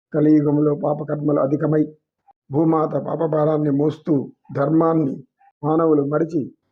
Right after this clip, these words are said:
విచిత్ర వింత ప్రవర్తనలతో అనేక మోస కార్యక్రమాలు దిగుతూ ఉంటారు.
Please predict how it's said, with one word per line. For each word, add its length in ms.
విచిత్ర 460
వింత 360
ప్రవర్తనలతో 960
అనేక 340
మోస 280
కార్యక్రమాలు 720
దిగుతూ 360
ఉంటారు. 460